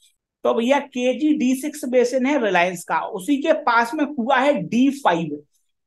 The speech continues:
डी फ़ाइव जो कुआ है, वो ओएनजीसी का है। दो हज़ार उन्नीस में यहाँ से प्रोडक्शन चालू होना था, लेकिन कोरोना आ पवरा, तो दुनिया में से कहीं से कोई सहयोग नहीं मिला।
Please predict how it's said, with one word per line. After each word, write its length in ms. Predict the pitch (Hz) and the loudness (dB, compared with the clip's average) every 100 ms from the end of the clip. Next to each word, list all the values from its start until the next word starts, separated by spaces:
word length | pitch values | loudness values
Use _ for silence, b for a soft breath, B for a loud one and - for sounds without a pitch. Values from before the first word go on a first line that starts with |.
| - | -20
डी 280 | 135 214 294 | -4 2 4
फ़ाइव 340 | 302 254 294 | 6 4 4
जो 160 | 302 294 | 2 0
कुआ 280 | 285 226 233 | 0 2 4
है, 120 | 277 | 4
वो 140 | 277 | 2
ओएनजीसी 720 | - 185 196 196 175 185 175 | 2 2 2 0 -6 -10 -10
का 120 | 180 165 | -8 -8
है। 220 | 139 135 | -8 -12
दो 400 | 131 - 247 285 | -16 -8 -2 0
हज़ार 380 | 269 294 302 269 | 2 2 2 2
उन्नीस 460 | 247 262 285 294 269 | 4 4 6 4 2
में 160 | 285 | 0
यहाँ 300 | 277 226 233 | 0 0 0
से 100 | 247 | 0
प्रोडक्शन 440 | 254 240 240 285 262 | 0 0 -2 -2 2
चालू 260 | 262 269 | 2 4
होना 240 | 240 190 175 | 2 2 -2
था, 40 | 214 | -4
लेकिन 260 | 240 294 | -4 -4
कोरोना 560 | 254 220 214 214 226 240 | -2 2 4 2 0 -2
आ 220 | 240 175 | 0 -2
पवरा, 440 | 175 160 160 156 156 - _ _ _ | 0 -2 0 -2 -4 -16 _ _ _
तो 60 | 247 | -12
दुनिया 340 | 190 247 262 | -6 -2 -2
में 120 | 254 | -2
से 80 | 254 | -4
कहीं 280 | 247 226 233 | -4 -2 0
से 120 | 233 | 0
कोई 160 | 240 240 | 0 0
सहयोग 440 | 226 180 220 233 | -2 0 2 2
नहीं 200 | 240 247 | 0 0
मिला। 420 | 247 277 269 214 | 0 2 2 2